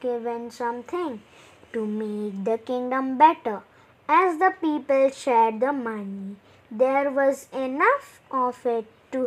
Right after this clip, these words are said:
help the kingdom grow. They shared their skills and worked together to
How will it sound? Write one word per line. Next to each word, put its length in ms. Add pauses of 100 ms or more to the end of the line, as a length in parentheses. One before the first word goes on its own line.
(120)
help 420
the 80 (140)
kingdom 520 (380)
grow. 320 (1500)
They 160 (120)
shared 420
their 240
skills 500 (420)
and 280
worked 400
together 580 (240)
to 80